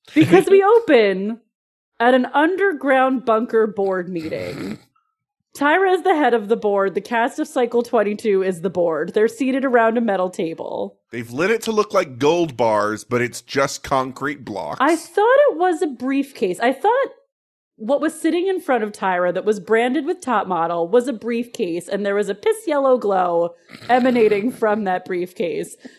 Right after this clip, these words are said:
Speaker 1: But then we do a close-up, not as hard of a close-up as we're about to get, but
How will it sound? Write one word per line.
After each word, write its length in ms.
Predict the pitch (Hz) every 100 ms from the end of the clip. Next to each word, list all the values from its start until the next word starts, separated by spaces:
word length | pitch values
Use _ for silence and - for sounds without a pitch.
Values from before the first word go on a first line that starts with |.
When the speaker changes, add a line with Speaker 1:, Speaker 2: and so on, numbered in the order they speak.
| -
Speaker 1:
But 160 | 311
then 160 | 392 466
we 180 | 508 480
do 400 | 349 339 339 370 - _ _ _
a 60 | 294
close-up, 760 | 277 294 285 - 202 170 208 _ _ _
not 220 | 214 240 370
as 120 | 453
hard 220 | 359 480
of 80 | 403
a 40 | 320
close-up 380 | 349 339 370 262
as 160 | 294
we're 120 | 269 269
about 300 | 285 392 415
to 100 | 220
get, 260 | 208 233
but 120 | 359